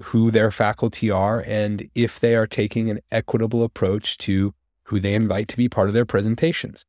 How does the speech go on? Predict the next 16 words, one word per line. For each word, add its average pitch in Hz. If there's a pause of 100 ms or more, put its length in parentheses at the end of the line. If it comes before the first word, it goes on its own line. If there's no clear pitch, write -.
So -
we've 110
been 120
asking 135
the 120
question 104
and 104
we're 104
seeing 127
improvements 107 (200)
in 104 (400)
the 101
representation 104
amongst 98
our 101
faculty. -